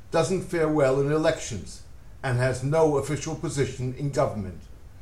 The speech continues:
but his sway on official thinking should not be underestimated. His response to the U S withdrawal from Afghanistan suggests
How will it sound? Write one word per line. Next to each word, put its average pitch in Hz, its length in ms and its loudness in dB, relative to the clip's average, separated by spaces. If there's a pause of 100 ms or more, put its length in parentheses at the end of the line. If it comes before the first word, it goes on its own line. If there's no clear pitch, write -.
(260)
but 123 160 0
his 120 180 0
sway 156 460 2
on 156 120 0
official 170 440 -2
thinking 113 580 -4 (240)
should 151 260 -6
not 131 300 -2
be 117 140 -4
underestimated. 104 960 -6 (1300)
His 196 220 6
response 220 560 4
to 190 80 0
the 156 120 -2
U 156 220 2
S - 160 -2
withdrawal 156 460 4
from 120 220 -4
Afghanistan 120 720 -4
suggests 143 720 -4